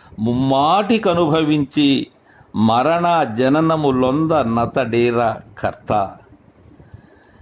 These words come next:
దీనికి చేటుపాటులు ఉన్నాయి శిష్య, సుఖ దుఃఖములు నాయన. తన, తను ఊహించుకునేటువంటివే శిష్య. తనతో క-,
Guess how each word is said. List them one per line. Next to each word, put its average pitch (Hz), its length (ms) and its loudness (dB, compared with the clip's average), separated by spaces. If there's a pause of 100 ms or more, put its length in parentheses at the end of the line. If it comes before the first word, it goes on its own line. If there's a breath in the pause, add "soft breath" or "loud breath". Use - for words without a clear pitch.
(880 loud breath)
దీనికి 180 680 0 (240)
చేటుపాటులు 147 840 0
ఉన్నాయి 110 320 0
శిష్య, - 380 -14 (1000 loud breath)
సుఖ - 280 -6
దుఃఖములు 104 580 -4
నాయన. 85 280 -10 (1200 soft breath)
తన, 180 540 2 (220)
తను 165 180 0
ఊహించుకునేటువంటివే 190 1300 2
శిష్య. 131 460 -4 (920 soft breath)
తనతో 196 600 0
క-, - 220 -4